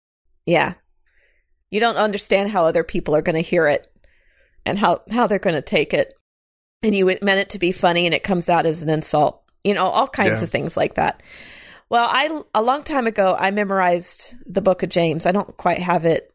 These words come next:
Speaker 1: anymore 'cause I didn't rehearse it like I should. But, uh, one of the
Speaker 2: Mm-hmm.
Speaker 1: reasons that I memorized the book of James was because in James three,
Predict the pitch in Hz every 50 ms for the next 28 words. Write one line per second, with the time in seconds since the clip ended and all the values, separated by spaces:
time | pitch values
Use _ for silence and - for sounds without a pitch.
0 | _ _ - 160 165 170 165 156 160 151 147 - 170 170 165 160 170 151 147 -
1 | 156 160 - 180 175 175 - - 175 - - 165 170 - 240 269 - - - -
2 | 285 285 - - - 247 180 147 - - - - - - - - - - - 185
3 | 185 - 208 226 247 247 240 233 - - 202 196 - - 175 180 - - 180 175
4 | - - 175 180 185 220 262 285 294 233 185 165 170 - - 175 - 156 - -
5 | - - 165 160 151 151 - 175 170 - - 170 - - 185 170 160 156 - -
6 | - 175 180 175 190 190 185 185 175 - - - 196 202 202 196 180 170 165